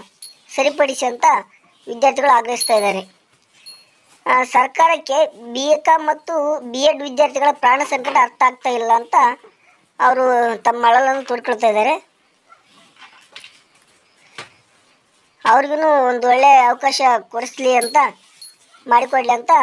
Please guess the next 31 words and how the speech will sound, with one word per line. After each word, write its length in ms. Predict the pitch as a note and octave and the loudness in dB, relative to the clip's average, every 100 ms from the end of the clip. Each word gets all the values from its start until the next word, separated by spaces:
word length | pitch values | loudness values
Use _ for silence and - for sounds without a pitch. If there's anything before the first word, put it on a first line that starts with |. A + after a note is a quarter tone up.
| G#3+ | 2
ಅವರು 260 | A3 A#3 A3 | 0 -4 -6
ತಮ್ಮ 220 | A3 A3 | -6 -6
ಪ್ರಮುಖವಾದ 420 | A3+ A3+ C4 B3+ | -6 -6 -2 -2
ಬೇಡಿಕೆ 260 | A#3+ A#3+ A3+ | -2 -6 -6
ಇಟ್ಟಿದ್ದಾರೆ. 380 | A3+ G#3 G#3 F#3+ F#3+ _ _ _ _ - | -6 -6 -6 -8 -12 _ _ _ _ -4
ಹತ್ತು 280 | A#3 - D#4 | -4 -2 -2
ವರ್ಷ 200 | D4+ E4 D4+ | 0 -2 0
ಕಳೆದರೂ 360 | D4+ D4+ C4+ F4 - - - _ A3+ | 0 0 -2 -4 -8 -20 -20 _ -4
ಬಿ 100 | A#3+ | -2
ಕಾಮ್ 260 | C4 E4 D4+ | 0 0 0
ಮತ್ತು 260 | D4+ D4+ | -4 -4
ಬಿ 180 | D4 B3 | -6 -2
ಎಡ್ 200 | C#4 D4 | 0 0
ವಿದ್ಯಾರ್ಥಿಗಳಿಗೆ 460 | C4+ C4+ B3+ B3 D4+ | -2 -2 -2 -4 -2
ನ್ಯಾಯ 240 | C4+ C4+ | 0 0
ಸಿಗ್ತಾ 260 | C4 B3 B3+ | 0 -2 0
ಇಲ್ಲ. 220 | A#3 G3 - - _ _ _ - - - _ _ _ | 0 0 -4 -10 _ _ _ -20 -20 -20 _ _ _
ಅವ್ರಿಗೆ 300 | C4 C4+ C#4 | 0 0 2
ಯಾವ 200 | C4+ B3 | 2 2
ಸಬ್ಜೆಕ್ಟ್ 440 | C#4 D4 C4+ D#4 D4 | 0 -4 -4 -4 -2
ಬರುತ್ತೆ 240 | D4 D#4 | -4 0
ಆ 80 | D4 | 0
ಸಬ್ಜೆಕ್ಟ್ 880 | C4+ C4 B3 C#4+ C#4+ - D4 D4 C#4+ _ _ _ _ _ - | 0 -6 -4 -6 -4 -4 0 0 -4 _ _ _ _ _ -4
ಅವಕಾಶ 340 | A#3 B3+ D4+ C#4+ | -2 0 -2 -2
ಕೊಡಲಿ 280 | C#4+ C4+ C4+ | -2 -4 0
ಅಂತ 200 | C#4 C4+ D4 | 0 2 2
ಅವರು 400 | C#4 C#4 C4 G#3 | 2 -2 -6 -2
ಭಾಳ 200 | A#3+ C4+ C4 | 2 4 2
ಪ್ರಯತ್ನ 340 | G#3 A#3 B3 B3 | 0 -4 -4 -2
ಮಾಡ್ತಾ 260 | A#3 A3 | -2 -2
ಇದ್ದಾರೆ. 420 | A3 G3+ G3 - | -4 -6 -8 -12